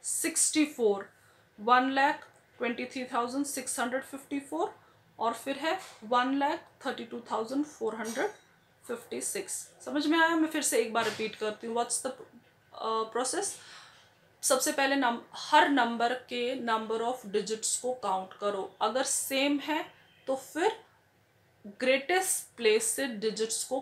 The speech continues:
compare करना start करो। अगर तो पहली digit same है तो next digit को compare करना start करो, अगर वो भी same है तो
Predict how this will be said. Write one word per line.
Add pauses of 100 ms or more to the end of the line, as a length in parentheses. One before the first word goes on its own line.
compare
करना (140)
start
करो। (380)
अगर
तो
पहली
digit
same
है (340)
तो
next
digit
को
compare
करना
start
करो,
अगर
वो
भी
same
है
तो